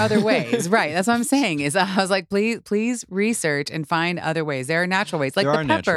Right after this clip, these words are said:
Speaker 1: pepper
Speaker 2: ways.
Speaker 1: situation. While we think it's a little crazy that there's hot peppers on someone's yard
Speaker 2: I
Speaker 1: to
Speaker 2: mean,
Speaker 1: keep dogs
Speaker 2: it is
Speaker 1: from peeing in it,
Speaker 2: natural.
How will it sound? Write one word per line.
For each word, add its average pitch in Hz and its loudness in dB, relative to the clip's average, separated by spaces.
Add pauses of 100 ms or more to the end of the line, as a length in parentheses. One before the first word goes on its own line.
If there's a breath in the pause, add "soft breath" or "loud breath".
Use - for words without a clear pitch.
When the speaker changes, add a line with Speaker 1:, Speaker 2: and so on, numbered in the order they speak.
Speaker 1:
pepper 139 -10
Speaker 2:
ways. - -12
Speaker 1:
situation. 135 -4
While 170 0
we 175 -2
think 190 -8
it's 214 -8
a 208 -10
little 208 -6
crazy 175 -4
that 165 -6
there's 160 -6
hot 160 -8
peppers 165 -6
on 160 -4
someone's 170 -4
yard 151 -2
Speaker 2:
I 117 0
Speaker 1:
to 107 0
Speaker 2:
mean, 95 0
Speaker 1:
keep 87 -4
dogs 143 0
Speaker 2:
it 87 -6
is 85 -4
Speaker 1:
from - -4
peeing 185 2
in 87 2
it, 98 0
Speaker 2:
natural. 73 -8